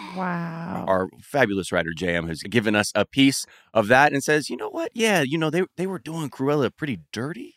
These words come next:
Speaker 2: So, you know, maybe this movie can be a good chance to create a, a human being who isn't just a depiction of a woman in a car that's dangerous."
Speaker 1: I've been
Speaker 2: Um,
Speaker 1: saying for years,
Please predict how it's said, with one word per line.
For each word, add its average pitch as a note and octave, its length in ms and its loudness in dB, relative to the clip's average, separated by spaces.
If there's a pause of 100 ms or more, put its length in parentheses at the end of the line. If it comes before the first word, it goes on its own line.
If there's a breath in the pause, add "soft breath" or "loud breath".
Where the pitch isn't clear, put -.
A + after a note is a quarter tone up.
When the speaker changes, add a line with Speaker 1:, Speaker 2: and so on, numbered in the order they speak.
Speaker 2:
So, B2 340 -4
you C3+ 120 -6
know, C3 80 -2
maybe C#3 200 -4
this C3+ 200 -8
movie B2+ 300 -2
can A#2 160 -6
be A2 140 -2
a F#2+ 80 -4 (200)
good B2 160 -2
chance A#2 300 -4
to F#2 140 -12 (160)
create A2 240 0
a, F#2+ 180 0
a F2+ 160 -4
human G#2 320 -2
being F2+ 380 -2
who F2 240 -6
isn't F2 200 -4
just - 240 -10
a F#2 160 -6
depiction G2 520 -6
of G2 160 -10 (320)
a F#2+ 80 2
woman G2+ 340 2
in F#2 100 -2
a E2 60 -4
car A2+ 480 8
that's - 200 -2
dangerous." C3 720 4 (420 soft breath)
Speaker 1:
I've D4 160 8
been A#4+ 120 10
Speaker 2:
Um, G4 60 6
Speaker 1:
saying D4 220 10
for A#3 180 8
years, G3+ 480 8